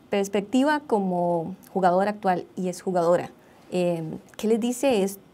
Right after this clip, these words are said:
estos números o, bueno, este tema?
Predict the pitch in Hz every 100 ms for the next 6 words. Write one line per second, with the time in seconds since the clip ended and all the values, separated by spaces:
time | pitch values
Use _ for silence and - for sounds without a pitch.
0 | _ - 190 185 220 202 196 196 240 233
1 | 175 160 165 180 156 135 175 175 196 196
2 | 147